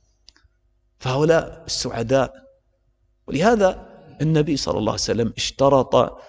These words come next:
شرطا عظيما في حصول المغفرة في رمضان، قال صلى الله عليه وسلم: "من صام رمضان إيمانا واحتسابا غفر له ما تقدم من ذنبه". ما يصوم صيام عادة،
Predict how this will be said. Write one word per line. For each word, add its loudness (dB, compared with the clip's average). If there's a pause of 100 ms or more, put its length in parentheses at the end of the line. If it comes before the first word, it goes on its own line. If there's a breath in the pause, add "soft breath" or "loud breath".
شرطا -2
عظيما -2
في -6
حصول -4
المغفرة -2
في -4
رمضان، -6 (880)
قال 4
صلى -2
الله 0
عليه -8
وسلم: 2 (340 loud breath)
"من 2
صام 4
رمضان 2 (120)
إيمانا 2
واحتسابا -2 (220)
غفر 0
له -8
ما -12
تقدم -10
من -12
ذنبه". -16 (800)
ما 10
يصوم 6
صيام 2
عادة، 0